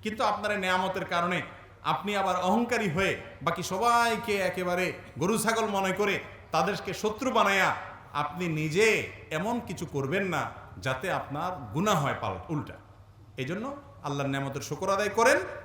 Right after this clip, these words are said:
আর অন্যদেরকে সংশোধনের জন্য কাজ করেন, দরদ বা মায়াটা অন্তরে রাখেন। আমি নিজেও যে পারি তা না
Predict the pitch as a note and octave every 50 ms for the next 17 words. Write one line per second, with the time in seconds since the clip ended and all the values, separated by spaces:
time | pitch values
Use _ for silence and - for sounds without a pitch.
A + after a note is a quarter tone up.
0 | - - - A#2+ B2 C#3 C#3+ C#3+ - - F#3 G#3 A3 A#3+ A3+ B3+ C4 D4+ C#4 -
1 | - - D#3+ D#3 - - F3 F3+ G3 G#3 G3+ F#3+ A3 A3 A3 G#3+ - F#3 E3 E3
2 | - - - G#3 A#3 B3+ D4 D#4+ - - - - - A#2 G#2+ D3 D3+ D3+ F#3+ F#3+
3 | F#3 F3 E3+ G#3 A3 A#3 C4 - - - - - - - - - - - - -
4 | - - G2+ A2 A#2 C3 D3 D#3+ F3 E3+ E3 G#3+ G#3 F#3 - C3 A2+ - B2 G#2+
5 | G#2 G2 G2 F#2+ - - G#2+ - - - - - - - - - - E3+ F3+ G#3+
6 | G#3 F#3 E3 D3+ G3 A3+ A#3 - - E3+ D#3 C#3+ B2+ - A#2+ A2 A#2+ B2 G2+